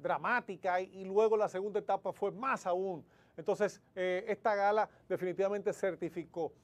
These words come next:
Y voy a decir varias cosas de por qué entendemos que certificó. Ahí está Stanley Ramírez, el, eh, jovencito stand-up comedy que hizo de maestro de ceremonias y parte de las imágenes que van, eh, certificando a, eh, la gala, a lo que se dio allí.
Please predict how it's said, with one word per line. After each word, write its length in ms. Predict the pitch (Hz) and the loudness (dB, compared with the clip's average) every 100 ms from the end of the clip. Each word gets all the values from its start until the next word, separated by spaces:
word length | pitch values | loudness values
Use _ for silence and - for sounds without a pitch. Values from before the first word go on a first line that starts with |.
| _ | _
Y 60 | 226 | -4
voy 100 | 330 | 4
a 80 | 311 | 4
decir 240 | - 262 | 4 -2
varias 240 | 240 151 | 0 0
cosas 340 | - 214 202 165 | -2 -4 -4 -4
de 80 | 170 | -6
por 220 | 175 151 | -6 -4
qué 140 | 196 | -2
entendemos 520 | 202 175 165 175 190 170 | -2 -4 -6 -4 -6 -6
que 120 | 175 | -6
certificó. 600 | 175 139 147 - 135 123 | -4 -6 -8 -10 -10 -6
Ahí 60 | 151 | -6
está 140 | 151 | -4
Stanley 440 | 170 185 180 175 | -4 -2 -2 -6
Ramírez, 500 | 151 151 226 277 226 - _ _ | -6 -6 -2 0 0 -4 _ _
el, 380 | 175 185 196 196 | -2 0 2 0
eh, 400 | 175 160 160 143 127 | 0 0 0 -4 -4
jovencito 500 | 170 160 160 196 175 | -4 -4 -6 -6 -6
stand-up 360 | 165 180 170 | -4 -4 -4
comedy 380 | 165 185 208 220 | -2 -2 -2 -6
que 160 | - 165 | -4 -6
hizo 420 | 170 165 170 165 | -6 -6 -4 -4
de 300 | 156 156 160 | -4 -8 -8
maestro 380 | 151 165 170 165 | -6 -6 -4 -4
de 80 | 143 | -4
ceremonias 580 | 143 139 170 202 208 - - - - | -6 -6 -4 -4 -6 -8 -20 -20 -10
y 80 | 196 | 0
parte 320 | 214 220 220 | 2 4 2
de 80 | 208 | 0
las 160 | 180 | 0
imágenes 340 | 180 190 208 190 | -2 -4 -4 -4
que 120 | 175 | 0
van, 260 | 175 185 - _ _ - | 0 0 -8 _ _ -10
eh, 140 | 160 | -8
certificando 880 | - 208 208 - 185 185 190 196 190 - _ - | 2 2 2 -6 -2 -2 -2 -4 -6 -8 _ -4
a, 540 | 175 185 190 202 208 | 0 2 4 2 -2
eh, 400 | 170 165 160 151 - _ - | -2 0 0 -2 -6 _ -6
la 220 | 156 156 | 0 2
gala, 320 | 165 185 180 | 6 6 6
a 100 | 175 | 2
lo 160 | 165 160 | -2 -2
que 240 | 165 147 | -4 -4
se 160 | - 160 | -8 -4
dio 260 | 165 175 | -2 -2
allí. 240 | 143 120 | -6 -8